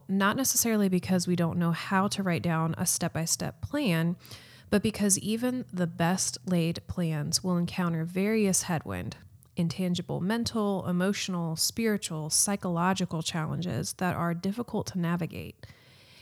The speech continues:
In the parable of the sower, Matthew thirteen three through nine, the Bible talks about the condition of the soil,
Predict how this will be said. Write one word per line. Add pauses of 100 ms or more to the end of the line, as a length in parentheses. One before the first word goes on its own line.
In
the
parable
of
the
sower, (280)
Matthew
thirteen
three
through
nine, (460)
the
Bible
talks
about
the
condition
of
the
soil,